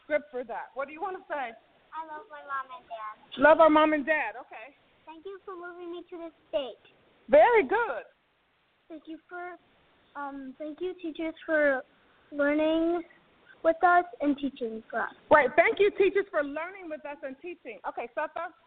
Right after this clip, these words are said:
Speaker 2: My whole family is awesome because they love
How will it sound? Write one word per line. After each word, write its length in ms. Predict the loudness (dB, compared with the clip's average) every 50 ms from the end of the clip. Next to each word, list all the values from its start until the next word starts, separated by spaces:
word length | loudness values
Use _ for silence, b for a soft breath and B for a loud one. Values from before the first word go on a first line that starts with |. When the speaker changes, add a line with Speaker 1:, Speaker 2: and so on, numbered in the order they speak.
| _ _ _ _ _ -18 -16
Speaker 2:
My 260 | -14 -12 -10 -12 -12 -12
whole 420 | -6 -4 -2 -2 -2 -2 -4 -6 -10 -14 _ _ _ _
family 760 | -10 -8 -8 -6 -6 -6 -6 -8 -10 -10 -10 -10 -10 -10 -12 -14 -14 -10 -8 -6 -6
is 80 | -8 -8 _ _ _
awesome 800 | -6 -4 -2 -2 -2 -2 -4 -6 _ -2 -2 0 -2 -2 -6 -8
because 300 | -8 -6 -4 -4 -4 -6 -6 -6
they 160 | -6 -4 -4
love 340 | -2 -2 0 0 0 -2 -4